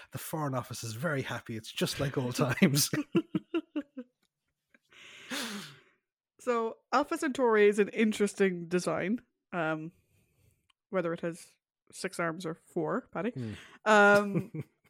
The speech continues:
Speaker 1: <laughs>
Speaker 2: originally was supposed to change colour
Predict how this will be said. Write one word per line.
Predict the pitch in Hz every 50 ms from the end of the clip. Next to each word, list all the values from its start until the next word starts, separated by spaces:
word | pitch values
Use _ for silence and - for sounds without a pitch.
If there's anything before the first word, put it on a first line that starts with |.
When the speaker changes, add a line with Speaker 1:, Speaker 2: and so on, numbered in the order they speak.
| _ _
Speaker 1:
<laughs> | - 208 214
Speaker 2:
originally | 226 226 220 226 302 339 330 - 269 214 196 175 156 160 180 220 262 277 _ _ _ _ _ _ _ _ _ _ _
was | - 247 247
supposed | - 294 254 254 294 294 277 -
to | 277
change | - - 294 277 269 - -
colour | - - 285 247 190 180 190 _